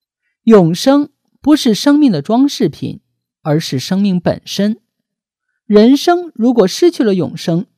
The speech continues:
就会生活得不像人，也会失去生命的活力和方向。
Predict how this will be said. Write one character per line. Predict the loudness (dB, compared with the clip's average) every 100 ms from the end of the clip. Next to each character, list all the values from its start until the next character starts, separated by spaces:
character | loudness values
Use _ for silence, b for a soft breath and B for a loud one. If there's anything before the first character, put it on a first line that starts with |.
| _
就 | -2 0
会 | -2
生 | -2 -2 -2 -2
活 | -4
得 | -4
不 | -6 -6
像 | -4 -2
人， | 0 -2 -2 -6 _ _ _ _ _
也 | 0 2
会 | 2
失 | 0 -2 -6
去 | -4 -6
生 | -4 -4 -2
命 | -2
的 | -4
活 | -6 -6 -4
力 | -4
和 | -6
方 | -8 -4 -2
向。 | -2 -6